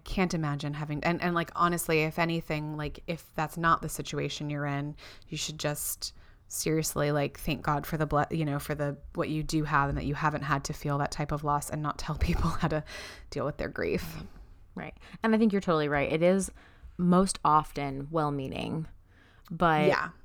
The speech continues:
Speaker 1: most, most
Speaker 2: I think
Speaker 1: people, but
Speaker 2: it's,
Speaker 1: it's super
Speaker 2: we forget
Speaker 1: hurtful,
Speaker 2: that
Speaker 1: I
Speaker 2: it's
Speaker 1: think.
Speaker 2: okay to just say,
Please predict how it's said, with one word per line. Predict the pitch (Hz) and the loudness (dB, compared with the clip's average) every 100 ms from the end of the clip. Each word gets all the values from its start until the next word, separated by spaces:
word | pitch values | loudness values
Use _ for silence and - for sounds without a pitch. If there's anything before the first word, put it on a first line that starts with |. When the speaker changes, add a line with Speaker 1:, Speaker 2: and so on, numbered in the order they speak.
| - - | -8 4
Speaker 1:
most, | 185 170 - | 4 4 -2
most | 196 180 | 4 4
Speaker 2:
I | 160 | 6
think | 180 175 | 4 4
Speaker 1:
people, | 127 180 | 4 4
but | 160 | 4
Speaker 2:
it's, | - | 2
Speaker 1:
it's | |
super | - - - 180 185 | 0 -2 -2 4 8
Speaker 2:
we | 196 | 8
forget | - 202 196 180 180 | 8 6 8 10 8
Speaker 1:
hurtful, | - 220 | 8 6
Speaker 2:
that | |
Speaker 1:
I | 214 | 6
Speaker 2:
it's | - | 4
Speaker 1:
think. | - | 6
Speaker 2:
okay | 180 160 185 165 160 | 6 6 4 6 6
to | 156 | 6
just | 151 156 - | 4 0 0
say, | - 151 147 143 143 | 2 4 4 2 -2